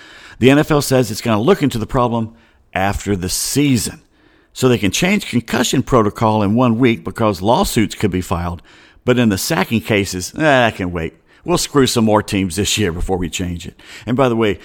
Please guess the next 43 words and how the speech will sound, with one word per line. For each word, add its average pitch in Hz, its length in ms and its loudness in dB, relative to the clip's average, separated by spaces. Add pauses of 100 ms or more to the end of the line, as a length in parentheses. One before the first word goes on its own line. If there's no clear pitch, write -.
(160)
now 139 300 0
we 123 120 -2
don't, 127 380 -4
not 151 160 0
only 135 180 -2
don't 117 180 -4
know 120 120 -2
what 104 100 0
a 87 60 -4
catch - 440 0
is, 101 200 0
we 127 80 0
don't 123 180 2
know 120 80 2
what 107 100 2
a 90 60 -2
sack 92 460 2
is 82 200 -2
either. 90 280 -4 (320)
Way 165 360 2
to 170 100 4
go, 151 360 4
lawyers 135 540 4
at 110 100 0
the 107 140 -2
N 104 100 0
F 90 160 -8
L. 78 240 -10 (300)
And 143 120 0
by 165 140 2
the 151 80 0
way, 127 80 2
I 117 40 2
was 117 100 -6
watching 123 240 -2
the 104 60 -4
playoffs 113 360 2
games 104 260 -2
yesterday, 95 460 -4 (140)
the 87 280 -8
Major 117 280 -4
League 107 160 -2
games. 101 340 -4